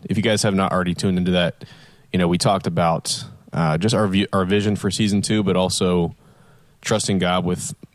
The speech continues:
uh, finances and re-, really just that whole responsibility. Um, and finances is a really big responsibility in general, but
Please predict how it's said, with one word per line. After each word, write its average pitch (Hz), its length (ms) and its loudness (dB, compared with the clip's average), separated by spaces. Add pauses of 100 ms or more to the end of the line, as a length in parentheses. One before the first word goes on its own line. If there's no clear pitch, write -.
uh, 85 180 0
finances 92 800 0 (100)
and 85 360 0 (580)
re-, 98 200 -2
really 101 200 4
just 90 220 0
that 87 140 2
whole 95 140 2
responsibility. 87 880 0 (800)
Um, 82 480 0 (260)
and 95 140 0
finances 135 340 0
is 110 120 2
a 101 80 2
really 104 160 2
big 95 180 -2
responsibility 90 580 0
in 80 100 0
general, 85 500 -2 (320)
but 87 280 0